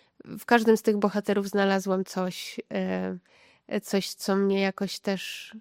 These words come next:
no, każdy bohater i każda historia to jest po prostu mnóstwo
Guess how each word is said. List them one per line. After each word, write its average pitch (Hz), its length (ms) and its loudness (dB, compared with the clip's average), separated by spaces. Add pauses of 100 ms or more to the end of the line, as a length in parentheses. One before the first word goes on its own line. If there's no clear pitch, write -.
no, 269 140 2 (180)
każdy 269 360 6
bohater 233 420 4
i 220 40 0
każda 226 300 0
historia 220 500 2
to 220 100 -2
jest 214 160 0
po - 100 -20
prostu - 360 -6
mnóstwo 226 540 0